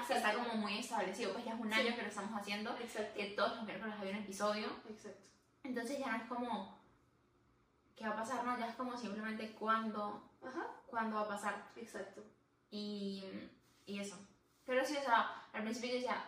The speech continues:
Speaker 2: "Diez mil, diez mil
Speaker 1: Sí.
Speaker 2: seguidores, ya".
Speaker 1: Ese también era mi objetivo.
Speaker 2: Pero han pasado muchas cosas también, que fue como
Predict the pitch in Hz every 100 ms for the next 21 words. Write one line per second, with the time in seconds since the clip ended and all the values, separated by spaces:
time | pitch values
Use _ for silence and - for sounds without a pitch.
0 | - 202 208 208 190 - - _ _ _
1 | - - 202 - 110 - - - - -
2 | - - _ _ - 247 247 269 226 226
3 | 247 262 254 277 277 277 277 277 269 269
4 | 277 269 262 262 262 247 247 247 285 -
5 | - _ _ 220 226 214 226 226 226 214
6 | -